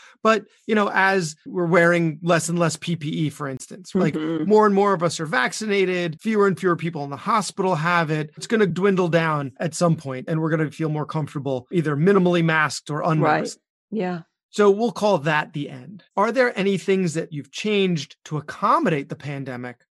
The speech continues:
Speaker 1: that you think are gonna outlive the pandemic, that you're gonna keep?
Speaker 2: Well, I do think there are a few things. I do think that telemedicine is, especially in a hospital that's in a big urban center, a lot of people don't like to drive into the city, pay for the parking.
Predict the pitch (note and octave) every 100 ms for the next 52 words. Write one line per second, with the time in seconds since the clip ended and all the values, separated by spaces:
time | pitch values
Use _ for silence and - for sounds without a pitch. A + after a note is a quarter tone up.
0 | _ E3 F3 F3 E3 F3+ E3+ D#3 D#3 D3
1 | C#3 _ - D#3 C3+ D3 B2+ B2 - C3
2 | B2 - - - C#3+ C#3 C3+ B2+ - C3+
3 | A3+ E4 D#4 - A3+ G#3+ D4 D4+ B3 F3
4 | D3 - F3+ F3+ D#3 D3 - F3 E3+ G3+
5 | F3+ E3+ E3 - - D#3+ D#3 D3 D3 E3
6 | F3+ E3+ G3 G#3 _ - C#3 C#3 C#3 D#3
7 | - - F3 - F3+ - F3 D#3 D#3 -
8 | E3+ C#3+ C3+ C3+ B2 - - D#3 C#3+ -
9 | D3 C#3+ C3 D3 D#3 - - C3+ C#3+ D3+
10 | D3 - D3+ C#3+ D#3 C#3+ - E3 D#3 -
11 | - - - - _ - C3 C#3 D#3 D3+
12 | D3 C#3 C#3+ B2+ D#3 D#3 C#3 C3 - D3
13 | - B2+ B2+ - G#3 F#3 E3+ - D3 -
14 | C#3 C#3+ - D#3+ D#3+ E3 D#3